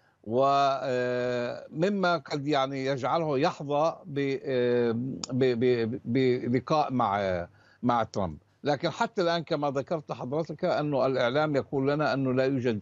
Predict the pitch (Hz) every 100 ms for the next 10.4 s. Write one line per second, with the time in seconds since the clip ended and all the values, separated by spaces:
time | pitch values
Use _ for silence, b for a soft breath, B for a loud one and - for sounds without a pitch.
0 | - b b 135 123 113 113 135 127 120
1 | - 117 107 113 139 117 113 110 110 104
2 | 110 107 120 123 131 113 101 98 95 92
3 | 151 - 151 165 180 b b 135 160 190
4 | 180 180 - 214 - 165 139 160 143 131
5 | 131 127 - 135 127 131 113 110 107 107
6 | 107 98 90 92 156 165 - b b 117
7 | 131 120 - 240 - 139 165 143 131 175
8 | 185 147 - 185 180 147 135 123 123 117
9 | 113 117 - 117 185 185 156 - 110 147
10 | 220 190 165 170